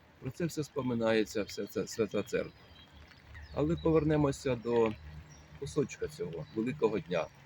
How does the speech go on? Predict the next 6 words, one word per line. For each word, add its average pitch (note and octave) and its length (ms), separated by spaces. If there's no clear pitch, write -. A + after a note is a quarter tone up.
Завжди C#3+ 380
люди C3+ 400
в - 20
цей A#2+ 180
день A#2+ 360
починають A2 600